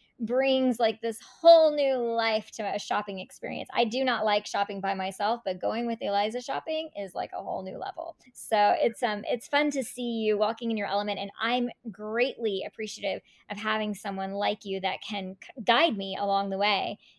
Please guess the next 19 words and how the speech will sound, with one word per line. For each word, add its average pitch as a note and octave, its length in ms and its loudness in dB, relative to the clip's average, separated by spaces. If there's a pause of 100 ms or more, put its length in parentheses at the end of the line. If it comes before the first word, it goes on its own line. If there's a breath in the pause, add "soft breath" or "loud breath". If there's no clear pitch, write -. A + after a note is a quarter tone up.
(100)
in A3+ 160 2
a, G#3+ 260 0
in A3 140 -4
a G#3+ 120 -2
really A3+ 460 0
honest, G#3 720 -4
forthright G#3+ 560 -2 (100)
way. A3 420 0 (400 soft breath)
Uh, F#3+ 240 -8
that's, F#3+ 400 -6
that G#3 160 0
I G3+ 80 4
can G3+ 180 -8
trust, - 540 -6 (140)
you G#3 120 -6
know, G3 220 -2
and, G3 160 -4
and G#3 180 -6
it's, - 340 -10